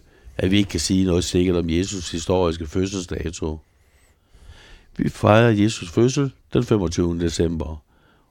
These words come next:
og det falder gerne nogenlunde sammen med jødernes Chanukka, genlevelsesfesten. Derfor fejrer messianske jøder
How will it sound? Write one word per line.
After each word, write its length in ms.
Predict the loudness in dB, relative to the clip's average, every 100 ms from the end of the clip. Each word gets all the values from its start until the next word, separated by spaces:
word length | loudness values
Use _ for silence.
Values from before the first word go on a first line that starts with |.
| -6
og 120 | -2
det 80 | 2
falder 260 | 4 4
gerne 380 | 4 4 4 2
nogenlunde 500 | 2 2 2 2 0
sammen 260 | 0 0 2
med 100 | 0
jødernes 440 | 2 2 2 -2 -4 -6
Chanukka, 500 | -4 -2 -2 -4 -6 -12 _ _
genlevelsesfesten. 1040 | 0 2 2 -2 -4 -8 -8 -8 -8 -14 -20 _ _ _ _ _ _ _ _ _ _ _ _ _ -20 -20 -20 -20 _ _ 4
Derfor 280 | 6 6 2
fejrer 380 | 2 4 6 6
messianske 640 | 2 4 4 4 2 0
jøder 520 | 2 2 4 2 0